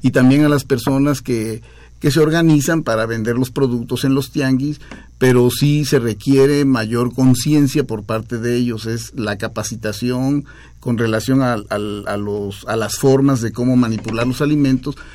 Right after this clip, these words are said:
pero también que estén conscientes de que si eso no se cumple, pues el riesgo es para la población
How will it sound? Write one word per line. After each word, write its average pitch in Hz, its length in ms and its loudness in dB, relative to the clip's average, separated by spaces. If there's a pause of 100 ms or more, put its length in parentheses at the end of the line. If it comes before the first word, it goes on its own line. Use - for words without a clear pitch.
(100)
pero 143 160 4
también 143 320 4
que 143 80 -2
estén 123 280 0
conscientes 131 680 0
de 107 160 -4
que 104 280 -6 (200)
si 123 300 2
eso 127 180 2
no 131 140 6
se 131 160 0
cumple, 139 420 0
pues - 360 -10 (180)
el 107 180 -2
riesgo 113 460 -4
es 113 120 -4
para 107 200 -4
la 98 140 -4
población 92 680 -10